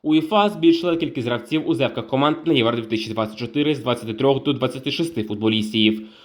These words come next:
Команди повинні нада-, надати список двадцяти шести футболістів до сьомого червня. Над ними після пандемії коронавірусу уєфа дозволила збільшити кількість гравців на Євро дві тисячі двадцять до двадцяти шести. Зараз же історія повторюється.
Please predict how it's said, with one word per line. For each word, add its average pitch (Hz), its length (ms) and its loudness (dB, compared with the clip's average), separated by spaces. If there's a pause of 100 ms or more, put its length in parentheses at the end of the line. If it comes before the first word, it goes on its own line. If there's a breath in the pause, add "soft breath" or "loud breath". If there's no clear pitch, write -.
(120)
Команди 196 360 2
повинні 175 300 2
нада-, 139 280 0
надати 131 340 -2
список - 340 -8
двадцяти 113 360 -6
шести 107 300 -8
футболістів 143 500 2
до 175 80 4
сьомого 107 400 2
червня. 107 600 0 (500 soft breath)
Над 160 140 -4
ними 190 280 4
після 160 240 -2
пандемії 139 520 0
коронавірусу 139 600 0
уєфа 143 380 2
дозволила 127 480 0
збільшити 113 380 -6
кількість 110 320 -4
гравців 113 380 0
на 151 60 2
Євро 120 220 4
дві 117 100 -6
тисячі 113 280 -4
двадцять 131 500 -2 (240 soft breath)
до 135 140 0
двадцяти 131 360 -4
шести. 113 560 0 (200)
Зараз 170 300 2
же 175 140 0
історія 113 400 0
повторюється. 110 960 0